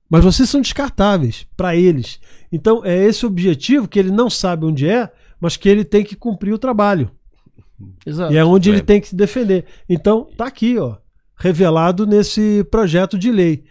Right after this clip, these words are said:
Speaker 1: Quer seja de forma original, repito, quer seja pelo, pelo voto apresentado pelo relator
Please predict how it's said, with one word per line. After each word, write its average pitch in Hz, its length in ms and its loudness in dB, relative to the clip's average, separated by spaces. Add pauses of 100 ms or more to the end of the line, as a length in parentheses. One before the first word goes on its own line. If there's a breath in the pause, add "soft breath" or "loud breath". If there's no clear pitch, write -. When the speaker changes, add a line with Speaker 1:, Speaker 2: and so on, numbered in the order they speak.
(160)
Speaker 1:
Quer 226 180 0
seja 156 440 2
de 143 120 -6
forma 175 320 -2
original, 160 480 -2
repito, 202 500 -2
quer 226 200 -6
seja 214 460 -2 (640 soft breath)
pelo, 185 960 4
pelo 185 200 2
voto 208 600 -2
apresentado 185 1000 -4
pelo 214 260 -2
relator 175 640 -4